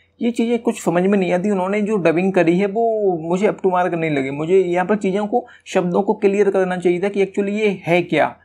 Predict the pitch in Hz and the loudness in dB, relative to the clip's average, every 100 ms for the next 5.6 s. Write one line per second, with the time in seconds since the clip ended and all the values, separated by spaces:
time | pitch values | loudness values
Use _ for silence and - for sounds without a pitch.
0 | _ _ 214 240 220 147 156 185 190 196 | _ _ -2 2 2 4 4 4 2 2
1 | 190 180 185 185 175 175 175 165 165 214 | 2 2 -2 -4 0 0 2 0 0 -4
2 | 190 165 196 214 214 190 170 175 180 196 | -2 2 2 0 -2 -2 0 0 0 0
3 | 185 185 160 151 160 160 165 175 175 185 | -2 0 -2 -2 -4 -4 -2 -2 -2 -2
4 | 170 170 190 226 240 - - 165 185 208 | 2 4 4 4 -2 -10 -2 0 2 2
5 | 208 185 196 208 190 | 2 0 -2 0 2